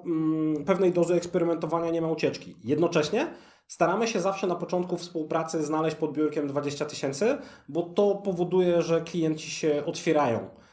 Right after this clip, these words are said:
E, i jakby to, że my pracujemy tylko i wyłącznie jednak z firmami B two B,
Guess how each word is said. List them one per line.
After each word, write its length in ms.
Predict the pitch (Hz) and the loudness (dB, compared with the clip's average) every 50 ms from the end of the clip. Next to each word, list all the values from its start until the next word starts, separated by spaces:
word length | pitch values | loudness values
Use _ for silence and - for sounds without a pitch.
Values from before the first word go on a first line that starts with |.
| _ _ - - - | _ _ -20 -12 -6
E, 460 | 131 117 117 117 117 113 117 117 - - | -2 -2 0 0 0 -2 -2 -4 -6 -8
i 140 | - 151 147 - _ _ _ - | -12 -14 -14 -16 _ _ _ -8
jakby 260 | - 160 143 143 156 | -6 -4 -2 -2 -4
to, 240 | 156 151 - 185 180 | -2 0 0 2 2
że 100 | 180 190 | 4 4
my 100 | 180 175 | 4 2
pracujemy 440 | 180 175 175 170 - 170 165 160 160 | 2 0 0 2 2 2 4 2 2
tylko 260 | 156 175 165 - 170 | 0 -2 0 2 2
i 60 | 156 | 2
wyłącznie 400 | 151 151 151 160 160 160 - 170 | 2 2 0 0 0 0 0 0
jednak 220 | 151 147 147 143 147 | 0 2 0 -2 -4
z 40 | |
firmami 400 | - - 151 151 151 147 147 143 | -4 -4 0 0 2 2 2 2
B 100 | 143 139 | 0 -2
two 140 | 135 - 143 | -2 -4 -4
B, 140 | 131 123 147 | -2 -2 0